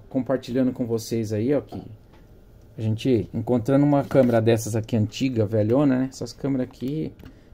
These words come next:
você acha em qualquer feira do rolo aí de monte. Porque hoje em dia ninguém, a não ser colecionador que gosta de ficar guardando essas relíquias aqui, mas se ela funciona ou não funciona, o cara deixa ela guardada de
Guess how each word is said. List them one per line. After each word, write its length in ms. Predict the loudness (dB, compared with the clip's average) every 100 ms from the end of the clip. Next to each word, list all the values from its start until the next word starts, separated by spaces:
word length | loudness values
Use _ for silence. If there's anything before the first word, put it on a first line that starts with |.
| -14
você 140 | -2
acha 220 | -2 -2
em 20 | -8
qualquer 260 | -6 -6
feira 240 | -2 -2 -2
do 160 | 0
rolo 300 | 0 2 2
aí 120 | 0
de 140 | -2 -2
monte. 540 | 0 0 -2 -8 -20 -20 -20 -20 -20 -20 -20 -20 -20
Porque 240 | -20 -4 0
hoje 220 | 2 2
em 40 | 0
dia 180 | 2
ninguém, 420 | 2 2 2 2 0 -14 -20 -20 -20 -20 -20 -20 -12
a 100 | -6
não 120 | -4
ser 180 | -4 -4
colecionador 800 | 2 4 4 0 0 0 2 0
que 260 | 0 -8 -8 -14 -20 -20 -20 -20 -20 -20 -20 -20 -16 -2
gosta 300 | -2 0 -4
de 100 | -6
ficar 480 | -6 -4 -2 -2 -4 -14 -20 -20 -20 -20 -20 -16 -6
guardando 460 | 2 2 2 0 -2
essas 280 | -4 -6
relíquias 560 | -2 -2 0 -2 -4 -8
aqui, 200 | -2 0
mas 460 | 0 -2 -8 -18 -20 -20 -20 -20 -20 -20 -20 -20 -20 -20 -20
se 240 | -14 2 4
ela 220 | 6 6
funciona 840 | 4 0 0 2 6 8 8 8
ou 120 | 8
não 80 | 8
funciona, 480 | 4 2 0 0 2
o 40 |
cara 220 | 2 0 2
deixa 280 | 0 0
ela 120 | -2 0
guardada 460 | 2 2 2 0
de 400 | 0 0 0 -2